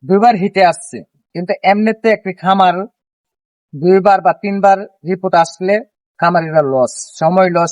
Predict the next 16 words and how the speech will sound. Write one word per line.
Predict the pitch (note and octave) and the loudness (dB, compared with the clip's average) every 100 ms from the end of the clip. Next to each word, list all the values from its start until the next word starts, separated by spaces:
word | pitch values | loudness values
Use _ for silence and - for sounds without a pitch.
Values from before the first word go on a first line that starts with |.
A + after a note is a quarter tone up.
| - | 0
সর্বদিক | G#3 A3 A#3+ A3 | 0 0 -2 -2
দিয়ে | D#3+ D#3+ | 0 -2
লস। | B2+ - | -2 -6
তারা | - F#3 | 0 0
তো | G#3+ | 0
টাকার | A3+ G#3 A3 | -2 0 0
চিন্তা | G#3+ G#3+ G3+ F#3+ | -2 -2 0 0
করে | E3+ B2+ | 0 -4
না, | G2 - _ | -8 -14 _
তারা | D3+ E3 | -2 -2
কিভাবে | E3 G3 G#3 G#3+ | -2 0 0 0
তাদের | G#3+ F#3+ F#3 | 0 0 0
গাভীটা | F#3 F3+ E3 | 0 0 0
হিটে | D3+ C3 D#3 F3+ D3+ | -4 -4 -4 0 0
আসতো, | D#3 - - A2+ - _ - | -2 -6 -10 -10 -12 _ -14
হিট | D#3+ E3 F#3+ | -6 -2 -2